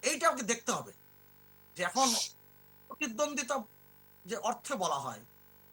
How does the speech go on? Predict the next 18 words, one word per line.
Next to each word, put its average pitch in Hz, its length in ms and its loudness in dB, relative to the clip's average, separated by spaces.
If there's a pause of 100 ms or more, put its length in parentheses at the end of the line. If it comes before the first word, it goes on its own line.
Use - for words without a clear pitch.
(100)
তার 285 120 6
মানে 294 140 2
কি 262 120 -6
একাধিক 247 380 0 (100)
রাজনৈতিক 247 400 0
দল 220 240 -6
থাকবে? 180 260 -12 (1900)
খুবই 320 220 -8 (280)
জরুরি 254 300 2
একটি 247 180 -4
বিষয় 202 300 -2
গণতন্ত্রে। 156 540 -8 (880)
একাধিক 311 420 4
রাজনৈতিক 269 580 2
দল 254 340 6
থাকার 247 360 2
সুযোগটা 262 480 -4
কোথায়? - 340 -12